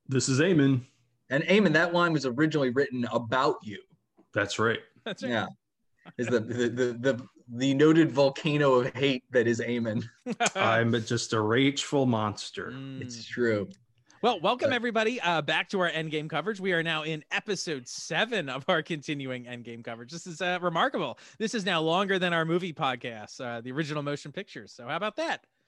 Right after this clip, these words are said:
Speaker 2: Only
Speaker 1: That's
Speaker 2: if you count the
Speaker 1: crazy.
Speaker 2: trailer, though. We're not quite longer yet.
Speaker 3: All right. That was still, we got in depth with that trailer, man.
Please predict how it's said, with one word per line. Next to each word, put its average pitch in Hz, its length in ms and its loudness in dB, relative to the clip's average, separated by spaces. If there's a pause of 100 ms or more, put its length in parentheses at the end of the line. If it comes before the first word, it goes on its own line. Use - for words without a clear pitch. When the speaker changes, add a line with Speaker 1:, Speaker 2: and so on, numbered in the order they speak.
Speaker 2:
Only 247 200 8
Speaker 1:
That's 269 100 2
Speaker 2:
if 233 80 -2
you 110 60 0
count 104 180 4
the 170 60 2
Speaker 1:
crazy. - 100 -2
Speaker 2:
trailer, 139 340 6
though. 101 220 0
We're 107 100 -4
not 139 240 0 (200)
quite 139 280 2
longer 123 400 2
yet. 107 160 2
Speaker 3:
All 311 180 0
right. 143 300 -2 (140)
That 190 100 0
was 240 100 2
still, 247 200 2
we 190 100 -2
got 254 180 0
in 240 120 -2
depth 262 180 -2
with 233 120 -10
that 240 120 -4
trailer, 254 300 -2
man. 185 260 -8